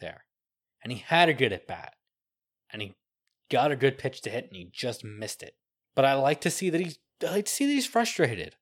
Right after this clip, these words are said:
because he knows he's so close. He knows he's right there, and he's just not popping. But I'll tell you, when he does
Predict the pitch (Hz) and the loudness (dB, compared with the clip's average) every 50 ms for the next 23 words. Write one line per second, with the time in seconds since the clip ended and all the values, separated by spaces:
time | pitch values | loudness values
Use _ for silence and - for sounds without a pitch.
0 | _ _ _ _ _ _ - 160 160 170 160 - - 185 196 190 190 185 180 185 | _ _ _ _ _ _ -10 -6 -4 -4 -4 -4 -4 -4 -4 -4 -4 -2 2 4
1 | 202 202 196 190 156 135 139 139 127 - - - - 185 175 175 165 - - - | 6 6 6 6 4 2 -2 -6 -6 -6 -4 -2 0 0 0 0 0 -2 -8 -14
2 | - 156 160 165 170 160 - - - 139 151 160 160 156 165 180 180 160 156 143 | -10 -8 -6 -4 -4 -4 -4 -6 -8 -10 -12 -14 -10 -8 -4 -4 -4 -4 -4 -6
3 | 135 135 139 139 127 - - 123 113 113 117 104 92 82 - - _ _ _ _ | -6 -6 -6 -6 -6 -4 -4 0 0 2 2 0 -2 -6 -10 -14 _ _ _ _
4 | _ _ _ - 113 117 110 107 107 104 - _ _ _ _ _ _ _ _ _ | _ _ _ -8 -8 -6 -6 -8 -10 -12 -16 _ _ _ _ _ _ _ _ _
5 | _ _ _ _ - - - 139 139 123 156 151 135 - - _ _ _ _ - | _ _ _ _ -14 -10 -8 -6 -4 -4 -2 -4 -4 -6 -10 _ _ _ _ -12
6 | 131 127 127 127 131 131 127 - - _ - - - 120 107 107 - - - _ | -8 -6 -4 -4 -2 -2 -4 -6 -8 _ -8 -2 0 0 0 -2 -4 -8 -16 _
7 | _ _ _ _ _ _ - - 135 135 135 - 151 151 147 135 135 143 160 151 | _ _ _ _ _ _ -10 -6 -6 -4 -4 0 0 0 2 2 0 0 -2 -4
8 | - - - 131 156 139 113 - - 135 143 143 131 123 113 101 90 - - - | -6 -10 -12 -10 -10 -10 -10 -8 -4 -2 0 2 2 0 0 -2 -6 -8 -12 -12
9 | - | -14